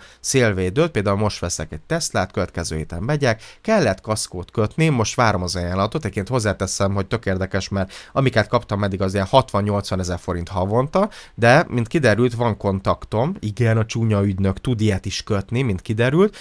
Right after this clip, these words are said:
hogy most ott tartunk, hogy már havi negyvenért, ö, kötnének velem kaszkót, mert a Teslára, mert hogy rohadt nagy kedvezményt tudok beletenni, de még várok egy ajánlatra, lehet, hogy ennél is kevesebb lesz. Tehát, ha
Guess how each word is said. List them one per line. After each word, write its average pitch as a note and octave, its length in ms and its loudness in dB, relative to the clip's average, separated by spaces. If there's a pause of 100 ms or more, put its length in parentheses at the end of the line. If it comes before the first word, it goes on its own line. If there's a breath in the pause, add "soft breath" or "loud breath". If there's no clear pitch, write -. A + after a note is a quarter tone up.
(260 loud breath)
hogy A2+ 120 2
most B2 200 2
ott D#3 160 6
tartunk, A2+ 360 2
hogy B2 120 0
már A#2 120 4
havi A2+ 220 2
negyvenért, F#2+ 680 0
ö, F#2+ 160 0
kötnének F#2 500 -4
velem F2 340 -2
kaszkót, - 640 -4
mert F#2 340 -4
a - 120 -12
Teslára, F#2+ 540 0
mert F#2 200 -2
hogy F#2 120 -2
rohadt F2 200 -2
nagy E2 100 -8
kedvezményt E2+ 460 -4
tudok E2 280 -6
beletenni, G2 640 -4 (520 soft breath)
de C3 200 4
még D3 380 2
várok C3 420 4
egy G#2 120 2
ajánlatra, A2+ 380 4
lehet, A#2 180 4
hogy G#2+ 80 0
ennél F#2+ 180 0
is F#2 120 -4
kevesebb G2 600 -4
lesz. F#2+ 340 -4 (260 loud breath)
Tehát, G#2 280 2
ha A2+ 280 2